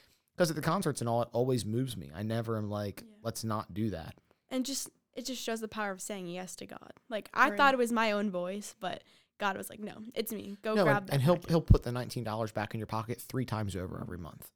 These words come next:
Speaker 1: Like, I just, I know it. I've seen it. Like, the, I forget sometimes we sponsor a kid because God's replaced that finances that comes out and more from it.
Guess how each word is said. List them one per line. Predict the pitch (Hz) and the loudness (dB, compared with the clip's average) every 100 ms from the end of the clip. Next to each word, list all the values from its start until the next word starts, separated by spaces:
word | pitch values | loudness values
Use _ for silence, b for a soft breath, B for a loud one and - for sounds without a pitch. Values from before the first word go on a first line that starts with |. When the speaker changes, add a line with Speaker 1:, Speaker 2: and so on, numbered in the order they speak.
| _ | _
Speaker 1:
Like, | 131 | 2
I | 143 | 2
just, | 143 143 - | 4 0 2
I | 135 | 4
know | 151 147 | 4 2
it. | 80 | 0
I've | 107 | -2
seen | - 185 135 | -2 0 -2
it. | - B B - | -6 B B -4
Like, | 123 | -2
the, | 127 123 120 b b _ | 2 0 0 b b _
I | 131 | -4
forget | 127 - 107 107 123 113 - - _ _ | -4 -4 -6 -2 -2 -2 -6 -20 _ _
sometimes | 117 113 92 107 95 | -8 -6 -6 -6 -6
we | |
sponsor | 101 98 113 120 | -8 -6 -6 -6
a | |
kid | 120 165 196 _ - | -2 -4 -4 _ -10
because | 120 127 | -4 -2
God's | - 113 127 - _ | -2 -2 -4 -8 _
replaced | 117 - 120 117 - - | -8 -6 -4 -2 -4 -6
that | 110 113 - | -4 -4 -8
finances | - 117 123 123 123 | -8 -4 -4 -4 -4
that | 127 | -6
comes | - 131 | -4 -4
out | 127 139 - - | -2 -2 -4 -4
and | 127 | -2
more | 110 113 87 82 | 0 0 -2 -6
from | - 110 | -10 -10
it. | 80 | -10